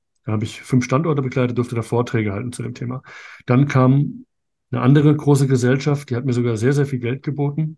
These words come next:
für mein, meine Entwicklung einfach, also wirklich sehr viel Geld. Ähm, dann habe ich aber gesagt, „Nein, ich habe jetzt so viele Jahre meiner Lebenszeit da reingesteckt und ich möchte gern langfristig mehr davon profitieren als einmal Geld.“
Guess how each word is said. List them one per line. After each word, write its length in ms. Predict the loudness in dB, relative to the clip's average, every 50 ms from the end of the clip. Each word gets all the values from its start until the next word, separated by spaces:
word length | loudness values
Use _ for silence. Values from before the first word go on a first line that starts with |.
| _ _
für 460 | _ -4 0 2 2 2 0 -2 -4 -4
mein, 420 | -2 0 0 0 0 -2 -4 -10 _ _ _ _ _
meine 180 | -4 -2 0 0
Entwicklung 420 | 0 0 -2 -2 -2 -2 -2 -2
einfach, 320 | -2 -4 -4 -4 -4 -6 -4
also 200 | -6 -6 -4 -4
wirklich 240 | -4 -4 -6 -8 -4
sehr 160 | -4 -2 -2
viel 140 | -2 -2 0
Geld. 260 | 2 2 0 0 -2 -10 -18 -20 -20 -20 -20 -20 -18 -18 -18 -20 -20 -20 _ _ 0
Ähm, 420 | 2 4 6 6 6 4 4 0 0
dann 100 | 2 4
habe 120 | 4 4 6
ich 60 | 4
aber 100 | 4 4
gesagt, 180 | 2 0 -2 -2
„Nein, 340 | 0 0 0 0 -2 -6 _ _ -14
ich 140 | -10 -4 -4
habe 140 | -2 0
jetzt 120 | 0 -2 0
so 80 | -2
viele 200 | -2 0 2 2
Jahre 200 | 4 4 4 4
meiner 200 | 4 2 2 2
Lebenszeit 460 | 0 0 0 -2 -4 -4 -4 -4 -4 -4
da 60 | -4
reingesteckt 480 | -4 -2 -2 -2 -2 -4 -4 -4 -4
und 60 | -4 -6
ich 100 | -4 -4
möchte 260 | -4 -4 -4 -4 -2
gern 220 | 0 0 0 0
langfristig 640 | 0 -2 -2 -2 -2 -4 -6 -6 -6 -8 -10 -10 -18 _ _ _ _ _ _ _ _ _
mehr 360 | 0 4 4 6 6 4 2
davon 300 | 0 -4 -4 -4 -4 -6
profitieren 480 | -6 -6 -8 -8 -8 -10 -10 -10 -10 -10
als 140 | -10 -10 -8
einmal 280 | -4 -2 -2 0 0
Geld.“ 280 | 0 0 0 -2 -2